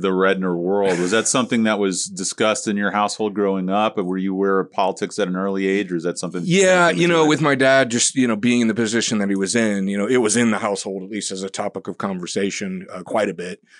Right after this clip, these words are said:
Speaker 2: Um, and, you know, especially things, especially First Amendment
Speaker 1: Right.
Speaker 2: type things, um, freedom of expression, things like that were just things that, you know, I mean, at a really young <laughs> age, I, I, I, I could almost tell you the First Amendment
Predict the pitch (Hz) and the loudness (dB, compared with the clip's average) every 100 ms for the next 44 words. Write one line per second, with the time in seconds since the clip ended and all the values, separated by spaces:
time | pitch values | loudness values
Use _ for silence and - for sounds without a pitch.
0 | - - _ 95 95 90 90 92 101 107 | -20 -20 _ -2 0 0 -2 -6 -6 -2
1 | 101 95 95 - 113 95 113 - 135 - | 0 0 -2 -4 -4 -2 -2 0 2 2
2 | 120 113 98 110 107 101 90 - 110 - | 0 -2 -2 -4 -4 -6 -8 -12 -16 -8
3 | 117 120 110 156 143 123 123 110 120 104 | -6 -2 0 0 0 0 0 0 0 0
4 | 101 101 101 - _ _ 98 92 85 98 | 0 -2 -6 -12 _ _ 0 2 2 0
5 | - 98 98 98 - 107 98 98 110 104 | -4 -6 -6 -10 -10 -10 -10 -4 -2 -2
6 | 101 101 - - 101 - 104 101 104 101 | -2 -6 -6 -4 -2 -2 -4 -4 -6 -8
7 | 98 95 98 98 - - - - _ 107 | -10 -10 -10 -10 -12 -20 -20 -20 _ -2
8 | 110 107 - 113 107 104 101 101 - _ | 0 0 0 0 -2 -4 -2 -2 -4 _
9 | - _ _ 110 92 110 117 127 117 117 | -20 _ _ -4 -2 0 2 4 4 4
10 | 135 139 127 113 104 104 113 156 127 113 | 4 6 4 4 2 0 0 0 -2 -2
11 | - 127 123 - 113 - 117 110 110 - | 0 2 0 2 0 2 0 0 -4 -2
12 | 117 131 131 113 - 143 123 117 135 - | 0 4 4 2 2 2 4 4 2 0
13 | 131 - 123 127 117 110 | 0 0 0 2 0 -2